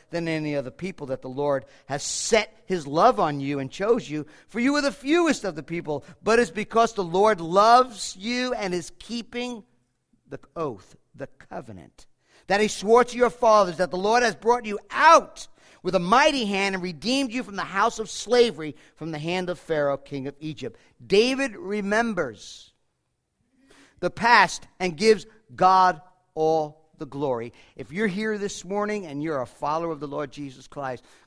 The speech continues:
Christ, and you have been given that new birth, <laughs> you should be looking back all the time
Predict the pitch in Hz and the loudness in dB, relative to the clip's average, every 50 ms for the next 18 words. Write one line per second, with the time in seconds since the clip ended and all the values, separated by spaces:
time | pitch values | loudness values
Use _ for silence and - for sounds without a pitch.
0 | _ - - 170 151 143 135 - 143 147 160 180 202 185 165 165 156 131 143 147 | _ -6 -4 -2 -2 -2 -4 -6 -6 -6 -4 -4 -4 -2 -2 -4 -4 -4 -6 -6
1 | 139 127 139 180 185 170 170 156 139 123 123 131 135 151 170 185 156 156 170 151 | -6 -2 -2 -2 -2 -2 -4 -4 -6 -6 -6 -8 -6 -6 -8 -6 -4 -4 -4 -4
2 | 131 113 101 _ _ - _ _ _ _ _ _ _ _ _ _ _ _ _ _ | -4 -6 -10 _ _ -20 _ _ _ _ _ _ _ _ _ _ _ _ _ _
3 | _ _ _ _ _ _ _ _ _ _ _ _ _ _ _ _ _ _ _ _ | _ _ _ _ _ _ _ _ _ _ _ _ _ _ _ _ _ _ _ _
4 | _ _ _ _ _ _ _ _ _ _ _ - 190 156 123 - _ _ _ _ | _ _ _ _ _ _ _ _ _ _ _ -12 -12 -12 -12 -14 _ _ _ _
5 | _ _ _ _ _ _ _ _ _ _ _ _ - 156 214 247 240 - 247 247 | _ _ _ _ _ _ _ _ _ _ _ _ -4 -2 0 0 0 0 -4 -4
6 | 190 208 214 202 208 233 240 240 247 226 220 208 208 196 185 196 196 196 208 226 | -2 -2 2 4 6 6 4 4 0 2 4 6 6 6 6 4 4 6 6 6
7 | 247 254 262 262 254 - 269 247 220 185 156 139 131 123 120 113 | 6 6 4 2 2 4 6 6 6 6 4 2 -2 -6 -12 -16